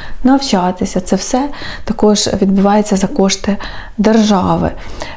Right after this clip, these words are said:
Ви маєте право, е, сьогодні працювати за однією професією, а завтра, наприклад, спробувати себе в іншій професії. Е,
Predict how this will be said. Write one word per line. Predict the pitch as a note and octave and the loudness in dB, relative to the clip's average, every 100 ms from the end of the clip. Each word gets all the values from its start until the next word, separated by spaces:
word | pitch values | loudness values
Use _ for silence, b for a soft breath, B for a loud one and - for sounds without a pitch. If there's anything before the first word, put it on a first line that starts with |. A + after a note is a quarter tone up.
| - | 2
Ви | |
маєте | F#3 A#3 B3 G3+ | 4 4 4 2
право, | - G3 G#3+ F#3+ F#3 - - | 2 2 4 4 4 2 0
е, | F3 F3 E3+ E3+ - B B B B | 2 2 2 0 -4 B B B B
сьогодні | - F3 G3 G3+ G3 | -2 2 2 2 0
працювати | F#3+ - F#3+ F3+ - | -2 0 0 0 0
за | F#3 | 0
однією | F#3+ A3 C4+ C4 | 2 4 6 6
професією, | G#3 F#3 - E3+ E3+ - F#3+ F#3 | 4 -2 0 0 0 -2 -2 0
а | G3+ | 0
завтра, | F#3+ A3 - G3 | 0 0 0 0
наприклад, | F3+ - D#3+ F3 | 0 0 -2 -2
спробувати | - - G#3 G3+ F3 - | -2 0 2 2 0 -2
себе | - F#3+ F3+ | -2 0 0
в | |
іншій | - G#3 G#3+ - | 4 4 4 2
професії. | E3+ F#3 - F3+ F3+ - F3+ F#3+ G3 B B B B - | 0 0 0 -2 -2 0 0 2 -2 B B B B -2
Е, | F3 F3+ F3 | 2 4 2